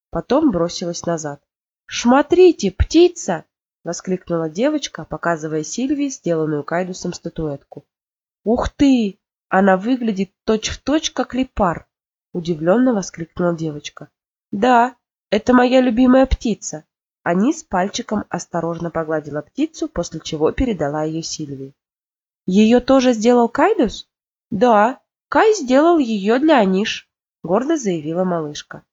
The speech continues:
Когда она вспомнила о брате, её лицо расцвело улыбкой. «Ты сильно любишь своего брата, как я посмотрю?» улыбнулась Сильвия, видя радостное сияющее личико малышки.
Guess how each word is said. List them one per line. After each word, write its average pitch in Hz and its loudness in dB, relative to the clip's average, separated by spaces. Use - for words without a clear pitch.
Когда 190 2
она 185 2
вспомнила 180 -2
о - -4
брате, 277 -4
её 175 -2
лицо 180 -4
расцвело 160 -6
улыбкой. 156 -12
«Ты 226 -2
сильно 427 4
любишь 214 4
своего 190 -2
брата, 170 -2
как - -4
я 196 2
посмотрю?» 196 -2
улыбнулась 165 -2
Сильвия, 294 0
видя 170 -2
радостное 160 -4
сияющее 156 -6
личико 202 -6
малышки. 147 -6